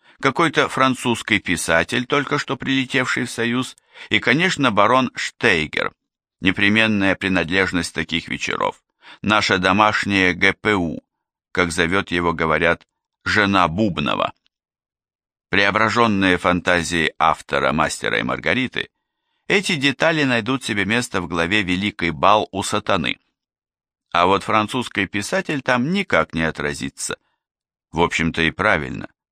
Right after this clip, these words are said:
Что делать в гостях у князя тьмы, светлому сказочнику Антуану де Сент-Экзюпери?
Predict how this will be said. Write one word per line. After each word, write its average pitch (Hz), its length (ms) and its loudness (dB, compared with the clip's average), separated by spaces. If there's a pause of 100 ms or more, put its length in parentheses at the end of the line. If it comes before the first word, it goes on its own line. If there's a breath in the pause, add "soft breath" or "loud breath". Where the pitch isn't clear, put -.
(320)
Что - 300 0
делать 98 380 0
в 85 80 -6
гостях 90 500 0
у 78 80 -6
князя 78 440 -2
тьмы, 90 360 0 (380)
светлому 87 600 0
сказочнику 76 920 -4
Антуану 82 640 0
де 76 140 -6
Сент-Экзюпери? 69 1040 -6